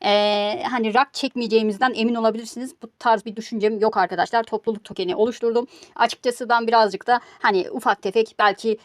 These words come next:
e, al sat işlemleri yapmak isteyen kişiler olursa sıfır bir tonluk deneyebilirsiniz. Sıfır iki tonluk, sıfır nokta iki tonluk civarında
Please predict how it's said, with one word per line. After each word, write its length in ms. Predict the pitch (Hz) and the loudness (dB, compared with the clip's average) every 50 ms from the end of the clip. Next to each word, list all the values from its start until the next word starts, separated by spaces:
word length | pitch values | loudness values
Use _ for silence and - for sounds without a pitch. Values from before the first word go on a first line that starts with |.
| _ - | _ -2
e, 320 | 208 208 202 196 190 185 | 0 2 2 2 0 2
al 160 | - 226 220 | 2 2 2
sat 240 | 220 - - 214 - - | 2 2 0 -2 -2 -4
işlemleri 600 | 214 - 226 214 208 214 208 208 208 208 202 - | -14 -6 -2 0 0 2 2 2 4 4 2 2
yapmak 420 | - 220 214 214 - 226 202 - - | 2 2 2 2 2 0 -2 -2 -4
isteyen 420 | - - - 214 202 202 196 - - - - - - - | -8 -2 2 2 4 2 2 0 -6 -16 -20 -20 -18 -14
kişiler 300 | - - - 233 208 196 | -12 -6 0 2 2 2
olursa 320 | 214 226 208 185 - 170 | 2 0 -2 -4 -6 -10
sıfır 320 | 165 - - - 254 196 185 | -10 -10 -10 -8 -8 -6 -4
bir 120 | 208 202 | -4 -4
tonluk 560 | 196 - - - 214 208 202 190 - - _ | -4 -6 -6 -4 -2 -2 -2 -4 -8 -4 _
deneyebilirsiniz. 640 | - 208 208 202 196 185 196 190 - - 170 175 180 - _ _ _ _ _ _ | 0 2 2 2 0 0 0 -2 -4 -4 -8 -8 -8 -10 _ _ _ _ _ _
Sıfır 260 | - - 254 - 240 | -12 -10 -8 -6 -6
iki 140 | 226 - 233 | -6 -8 -6
tonluk, 360 | - 226 214 202 190 190 - | -4 -2 -2 0 -2 -4 -6
sıfır 240 | - - 214 - 214 | -10 -14 -10 -8 -6
nokta 180 | 202 190 - 190 | -6 -6 -6 -8
iki 120 | - - | -8 -4
tonluk 420 | - 196 190 180 180 - _ _ | -4 -2 -2 -2 -4 -8 _ _
civarında 400 | - 208 202 185 175 170 196 226 | -2 2 2 4 4 2 0 -2